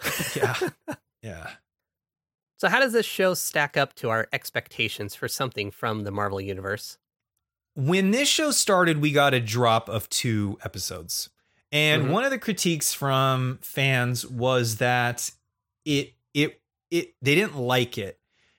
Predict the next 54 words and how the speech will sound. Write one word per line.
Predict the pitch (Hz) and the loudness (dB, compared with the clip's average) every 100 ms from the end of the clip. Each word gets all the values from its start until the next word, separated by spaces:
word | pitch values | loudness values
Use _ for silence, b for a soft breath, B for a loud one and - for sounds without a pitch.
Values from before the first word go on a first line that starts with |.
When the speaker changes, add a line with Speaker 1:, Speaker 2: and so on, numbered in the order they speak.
| _ | _
Speaker 2:
And | 147 160 | 0 0
the | 175 | 0
reason | 262 294 302 214 | 0 0 0 0
why | 180 170 | 2 2
I | |
think | 147 165 147 | 0 -2 0
they | 139 | 2
didn't | 139 113 113 | 2 0 0
like | 107 107 - | 0 0 -4
it, | 98 - _ | -6 -6 _
um, | 131 127 123 117 110 107 117 - | -4 -2 0 0 0 -4 -8 -12
and | 175 120 233 | -8 -4 -2
then | 220 185 - | -2 -2 -2
a | |
lot | 185 156 | 2 4
of | 139 | 4
them | 131 | 0
said | - 127 107 | 2 0 0
this, | 104 | -4
it | 160 | 0
is, | 165 185 | 2 2
it | 247 | 0
didn't | 202 | -2
feel | - 202 196 | -2 2 4
like | 180 | 4
an | 170 | 2
M | 160 | 0
C | 147 156 | 0 0
U | 160 | 0
show. | - 117 | 0 0
It's | 120 | 0
like, | 113 | 0
what's | 160 - | -2 -2
the | 160 | -6
point? | - 139 120 | -2 -2 0
There | 143 | 0
wasn't | 156 165 | 0 0
anything | 160 156 156 135 | 0 0 0 0
meaty | 123 131 117 | 0 2 2
there. | 101 101 | 2 0
There | 101 | 0
wasn't | 120 127 147 | -2 0 0
a | |
whole | 139 143 | 0 2
lot | 143 123 | 2 2
of | |
substance. | - 131 117 - 131 120 120 - b b b b b _ | 0 0 0 -2 -2 -2 -2 -6 b b b b b _
And, | 165 175 | 0 2
and | 170 175 | 0 2
I | 185 | 4
would | 233 262 | 2 0
agree, | 208 160 196 190 190 - - | -2 0 0 2 0 -2 -4
sort | - - 190 160 104 | -2 2 4 4 2
of, | 92 104 | -2 -10